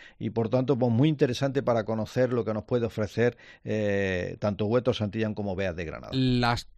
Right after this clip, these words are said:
Speaker 2: pocas plazas que quedan, ¿cómo se pueden conseguir?
Speaker 1: Pues yo diría que, en primer lugar, inscribirse es obligatorio, es fundamental
Speaker 2: Claro.
Speaker 1: inscribirse, y la, el lugar de inscripción es info arroba agipgranada punto com,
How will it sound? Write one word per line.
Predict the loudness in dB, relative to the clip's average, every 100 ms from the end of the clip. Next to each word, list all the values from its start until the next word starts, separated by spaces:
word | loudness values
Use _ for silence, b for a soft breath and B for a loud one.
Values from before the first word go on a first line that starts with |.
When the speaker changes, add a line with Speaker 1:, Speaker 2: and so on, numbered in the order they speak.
| 2
Speaker 2:
pocas | 4 4 2 4
plazas | 2 4 2
que | 2
quedan, | 0 2 2
¿cómo | 2 0
se | 0
pueden | 0 2
conseguir? | 0 -2 -2 -2 -4 B B B _
Speaker 1:
Pues | 4
yo | 8 8
diría | 10 8 6
que, | 4 2 2
en | 2
primer | 4 6
lugar, | 6 6 6 2
inscribirse | 0 2 6 6 6
es | 2 4
obligatorio, | 2 4 2 4 4 4
es | 2
fundamental | 0 2 2 2
Speaker 2:
Claro. | 2 2
Speaker 1:
inscribirse, | -2 0 4 4 2 0 0
y | -2
la, | 0 4 6 4 2
el | 2
lugar | 4 4
de | 6 4
inscripción | 4 -2 0 2 2
es | 2 0 -4 _
info | 4 4 2 0 0 2
arroba | 4 6 6 4 2 B B B
agipgranada | 0 2 4 2 2 -4 -14 _ 0 4 6 6 8 6 4
punto | 2 2 2 4
com, | 4 4